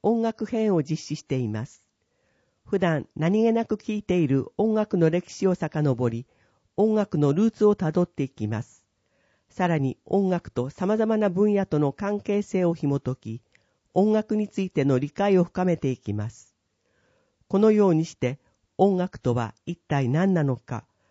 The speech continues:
という物事の本質に迫る授業になっています。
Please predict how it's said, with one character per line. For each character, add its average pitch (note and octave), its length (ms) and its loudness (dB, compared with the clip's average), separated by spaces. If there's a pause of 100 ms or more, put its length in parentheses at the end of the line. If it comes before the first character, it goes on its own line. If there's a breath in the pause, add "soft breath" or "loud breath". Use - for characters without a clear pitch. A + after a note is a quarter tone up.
(140)
と F3+ 100 2
い E3 140 4
う C3 40 0
物 F#3 260 2
事 A3 280 2
の C#3+ 160 2
本 G3 300 0
質 - 200 -8
に D3 120 2
迫 F#3 260 -2
る G3+ 80 4
授 D3 220 -2
業 F3+ 180 2
に E3 140 2
な B2+ 140 -4
っ - 40 -20
て - 160 -8
い G#2 100 -4
ま G#2+ 160 -4
す。 - 220 -18